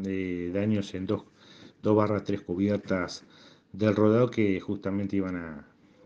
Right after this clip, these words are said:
dirigirse a la ciudad de Viedma para ser reparadas y, bueno, y continuar con, con su camino a, hacia, hacia el sur. Eh, el accidente, por lo que manifiesta la,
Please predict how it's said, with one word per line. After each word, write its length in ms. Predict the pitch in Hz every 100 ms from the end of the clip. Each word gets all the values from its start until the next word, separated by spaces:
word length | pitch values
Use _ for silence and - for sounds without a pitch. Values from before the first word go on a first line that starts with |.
| -
dirigirse 440 | - 95 110 -
a 20 |
la 80 | 95
ciudad 200 | - 104
de 60 | 101
Viedma 220 | 110 101
para 140 | 92
ser 200 | - 101
reparadas 600 | 104 98 101 107 123 117
y, 20 | 92
bueno, 160 | 85 - -
y 160 | 92
continuar 540 | 90 92 90 92 98 95
con, 400 | 92 87 82 78 - - - - _ _ _
con 160 | - 87
su 160 | -
camino 360 | 92 92 101 101
a, 280 | 85 80 78
hacia, 540 | - 80 - 87 80 73 73
hacia 240 | 82 -
el 60 | 90
sur. 220 | - 78 - - - - - - - -
Eh, 840 | 101 98 92 87 87 82 80 73 -
el 220 | 110 104
accidente, 720 | 104 - 113 120 127 120 120
por 200 | 120 113
lo 140 | 107
que 120 | 104 107
manifiesta 600 | 107 107 98 113 113 110
la, 640 | 107 101 98 95 90